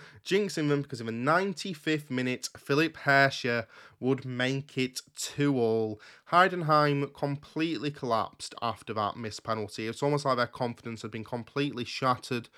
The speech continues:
Kaiserslautern saw a route back into the game. They started pressing. They got that goal in the ninety-third minute. They continued pressing after that.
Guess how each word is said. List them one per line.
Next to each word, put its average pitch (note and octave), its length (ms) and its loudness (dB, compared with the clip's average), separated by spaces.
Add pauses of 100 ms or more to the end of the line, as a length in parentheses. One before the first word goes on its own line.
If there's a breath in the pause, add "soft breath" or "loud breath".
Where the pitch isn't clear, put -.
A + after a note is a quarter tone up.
(380 loud breath)
Kaiserslautern D3 800 6
saw D3 240 4
a C#3+ 60 4
route C3 200 0
back B2+ 220 2
into - 180 -8
the B2 60 -8
game. A2+ 320 -2
They G#2 140 -4
started C3+ 540 2
pressing. A#2 420 -2
They G#2+ 100 -2
got C3+ 220 0
that A#2+ 160 0
goal A#2+ 100 0
in A2+ 80 -6
the A#2 60 -6
ninety-third A2+ 440 -4
minute. A#2 220 -4
They A2 140 -2
continued D3 580 -4
pressing B2 320 0
after - 220 -4
that. C3+ 320 4